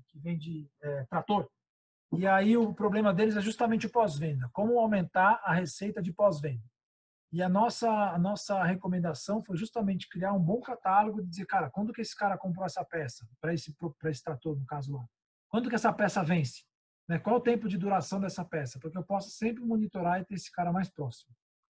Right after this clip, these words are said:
Então, a recomendação seria que você conseguisse ter os seus clientes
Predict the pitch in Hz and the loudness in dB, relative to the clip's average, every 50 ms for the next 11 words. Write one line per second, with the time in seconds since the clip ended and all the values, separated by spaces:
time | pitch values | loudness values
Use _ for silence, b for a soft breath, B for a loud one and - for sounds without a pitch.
0 | _ - 147 - 196 180 196 208 - 220 202 208 202 196 170 - - - 196 226 | _ -12 -6 -2 0 0 0 0 0 0 0 0 0 0 -2 -4 -4 -4 -2 -2
1 | 240 220 - - - 175 175 196 196 - - 185 185 - - 180 - 202 - - | -2 -2 -4 -4 -4 -4 -4 -4 -6 -8 -8 -10 -10 -10 -10 -8 -8 -8 -10 -10
2 | - 160 160 202 214 - 247 - - 180 170 147 127 _ _ _ _ _ _ - | -10 -8 -6 -6 -6 -6 -10 -12 -6 -6 -6 -6 -6 _ _ _ _ _ _ -16
3 | 147 127 - 202 208 214 - - 226 220 185 185 196 233 220 - 262 226 - - | -14 -12 -8 -4 -4 -4 -4 -2 -2 0 2 2 2 0 0 -2 -8 -12 -14 -18
4 | - | -20